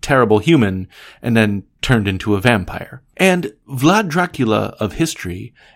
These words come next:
and Stoker's Dracula represent very different tropes. Vlad Dracula is kind of just a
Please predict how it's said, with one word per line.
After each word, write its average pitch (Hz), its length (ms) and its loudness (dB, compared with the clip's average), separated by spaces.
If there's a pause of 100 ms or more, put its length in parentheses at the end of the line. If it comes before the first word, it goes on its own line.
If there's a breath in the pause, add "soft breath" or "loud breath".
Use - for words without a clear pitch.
and 123 300 -2
Stoker's 170 440 0
Dracula 92 640 -4 (320 soft breath)
represent 147 640 -2 (140)
very 156 340 2
different 135 420 -4 (180)
tropes. - 720 -6 (640 soft breath)
Vlad 165 320 4
Dracula 151 460 2
is 110 100 -2
kind 160 260 -4
of 117 120 -2
just 135 280 -6
a 98 200 -8